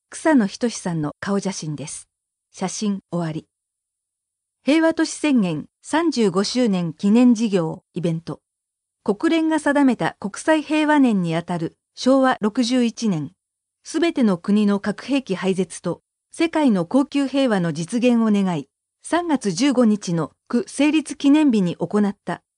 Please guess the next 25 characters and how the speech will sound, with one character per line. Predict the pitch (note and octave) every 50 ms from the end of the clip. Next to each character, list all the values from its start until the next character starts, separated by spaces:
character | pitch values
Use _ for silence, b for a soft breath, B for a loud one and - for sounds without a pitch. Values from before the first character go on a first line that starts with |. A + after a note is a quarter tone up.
| _ _ _
新 | - - C#4+ D#4 D4+
宿 | D4 - - -
区 | - - F3 - _ _ _
平 | - C4+ D4+ D4
和 | D4+ D4 D4
都 | D4 C#4
市 | -
宣 | - - C#4 C4+ B3
言 | G#3 F3 D#3+ D#3+
は、 | D3+ C3 - _ _ _ _ _
昨 | - - G3+ G#3 C#4 C4+
年 | C#4 C#4+ C#4 A#3+
度 | G3+ F3
で | E3+ E3 - -
三 | - - C#4+ D#4+ D#4+ C4
十 | A#3+ A3+ G3
五 | D#3+ F#3+ F#3+
周 | - - D#4 D#4
年 | C#4 B3+ A3+ F#3+ F3
を | E3+ E3+ E3+
迎 | E3 - F3+ F3+
え | F3
ま | E3+ E3+
し | - - -
た。 | - - -